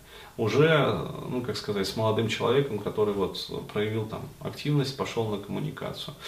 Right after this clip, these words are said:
Вот, а, и те, и другие валятся на этом. То есть, э, ну, вот у женщин процентовка восемьдесят процентов,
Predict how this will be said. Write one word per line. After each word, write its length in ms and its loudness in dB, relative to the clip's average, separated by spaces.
Вот, 340 8
а, 240 8
и 100 6
те, 180 4
и 40 6
другие 420 4
валятся 500 6
на 180 0
этом. 180 -8
То 100 -4
есть, 180 -4
э, 40 0
ну, 480 6
вот 200 8
у 80 8
женщин 380 4
процентовка 600 0
восемьдесят 380 -2
процентов, 440 -2